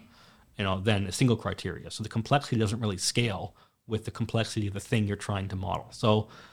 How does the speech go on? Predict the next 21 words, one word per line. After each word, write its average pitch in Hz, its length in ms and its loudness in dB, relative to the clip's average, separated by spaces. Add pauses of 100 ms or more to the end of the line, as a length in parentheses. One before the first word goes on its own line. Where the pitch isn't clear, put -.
(260)
I, 117 200 0
I, 113 220 4
I 117 60 0
used 120 300 4
to 135 60 4
be 117 240 6
more 110 280 8
of 104 60 6
a 98 40 4
modeling 104 500 4
purist 101 640 -2
where, 90 220 -4
you 117 120 -8
know, 98 60 -10
you 101 160 -2
wanna, 107 320 4
you 113 140 2
wanna 120 180 6
do 104 140 2
this 101 260 0
right, 95 240 2